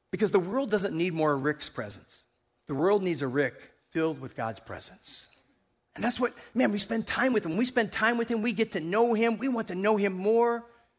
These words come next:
I mean, Jesus is better than chocolate. The more you get to know him, the more you want. That's why, that's why we love worship times.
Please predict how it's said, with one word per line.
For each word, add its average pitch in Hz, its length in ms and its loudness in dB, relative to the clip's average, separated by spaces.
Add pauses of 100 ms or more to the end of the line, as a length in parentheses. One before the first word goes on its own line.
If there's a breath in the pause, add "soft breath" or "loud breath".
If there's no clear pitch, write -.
(140)
I 185 60 -6
mean, 214 180 2
Jesus 247 340 -2
is 175 80 -6
better 214 300 8
than 196 140 -2
chocolate. 233 460 2
The 185 60 -2
more 233 160 4
you 220 140 0
get 214 140 4
to 185 80 -6
know 214 160 4
him, 202 80 2
the 170 40 2
more 208 200 10
you 208 160 2
want. 202 280 4 (520)
That's - 100 -8
why, 320 160 12
that's 269 200 4
why 320 120 12
we 262 120 4
love 233 260 10
worship 269 320 0 (260)
times. 123 460 2